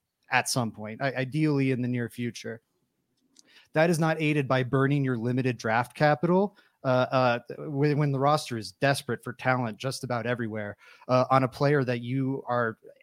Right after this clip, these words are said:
admittedly not even planning on playing for two more years. That's a problem. Um,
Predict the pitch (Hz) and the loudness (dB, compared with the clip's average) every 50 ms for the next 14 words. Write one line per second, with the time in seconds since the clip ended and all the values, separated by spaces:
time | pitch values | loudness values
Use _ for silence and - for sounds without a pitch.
0 | _ - 139 135 123 139 160 175 170 147 135 131 127 127 131 131 135 135 117 110 | _ -6 -6 -4 0 2 2 4 4 2 2 0 0 0 0 0 0 0 -2 -4
1 | 107 - - - 147 147 156 156 139 120 110 110 101 - - 127 123 117 107 101 | -10 -10 -8 -4 -2 0 0 0 0 0 -2 -4 -6 -8 -8 -6 -6 -6 -6 -8
2 | 101 95 _ _ _ _ _ _ _ - 127 117 110 110 - - - 139 131 123 | -12 -14 _ _ _ _ _ _ _ -4 -4 -4 -4 -4 -8 -6 -4 -4 -4 -4
3 | 113 123 120 113 113 107 104 101 98 - - - - - _ _ _ _ - 131 | -4 -4 -6 -6 -6 -6 -8 -10 -12 -12 -14 -16 -16 -16 _ _ _ _ -4 -2
4 | 135 127 - 131 - - 120 113 107 101 - - - _ _ _ - - - _ | -2 -2 -4 -8 -8 -6 -6 -6 -6 -8 -10 -16 -20 _ _ _ -20 -20 -20 _
5 | _ - - 127 131 127 131 131 127 127 120 120 117 117 113 - | _ -6 -2 0 0 2 2 2 0 0 -2 -2 -4 -6 -8 -10